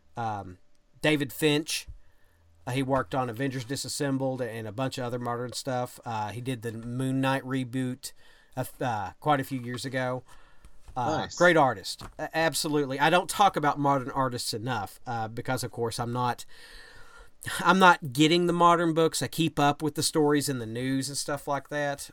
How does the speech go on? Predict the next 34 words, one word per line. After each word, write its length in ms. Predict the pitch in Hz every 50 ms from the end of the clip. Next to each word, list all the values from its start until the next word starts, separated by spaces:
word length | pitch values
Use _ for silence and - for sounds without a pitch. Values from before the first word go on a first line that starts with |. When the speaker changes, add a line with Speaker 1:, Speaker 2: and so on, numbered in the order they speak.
| _ -
Speaker 1:
Uh, 220 | 123 110 104 104 - - -
of 100 | 123 -
course, 260 | - 131 123 - -
I'm, 220 | 127 123 113 110 -
I'm 160 | 127 127 131 127
collecting 440 | - - 123 120 117 - - 120
my 120 | 113 104 104
childhood 560 | - - 139 131 123 120 110 101 107 95 -
stuff 380 | - - 107 95 95 92 - -
like 160 | 98 92 90 - - 135 127 -
John 300 | - 110 95 95 95 101
Byrne, 360 | 104 101 90 87 87 90 - _ _ _ - - - - - -
like 320 | - 90 92 95 - - - -
Todd 240 | - - 92 95 92
McFarlane, 520 | 107 113 - - 95 87 87 85 85 90 92 _ - - - - - - - - - - - - - - -
uh, 300 | 123 117 110 107 95 98 - - 104
stuff 320 | - - - 123 113 -
like 220 | 110 107 107 127 117
that. 300 | 104 98 95 127 120 -
Speaker 2:
<laughs> 40 |
Speaker 1:
But 380 | - 151 147 139 135 - - - - -
the, 380 | 160 139 165 156 156 156 156 - _ _ - - -
those 380 | 156 127 156 170 196 220 196
guys 420 | 165 196 185 185 185 180 180 147 127
don't 240 | 170 160 160 165 160
need 160 | 151 156 147
to 80 | 143
be 140 | 135 143 143
unsung. 680 | 143 135 135 131 131 127 - - - 117 101 98 95 92
They 220 | 95 104 120 127 127
are 300 | 127 123 120 117 113 - -
absolutely 640 | 131 135 139 143 135 - - 139 135 135 127 123 127
great, 320 | 123 117 117 107 101 101
especially 800 | - - - - - 156 156 151 - 160 156 156 151 147 143 139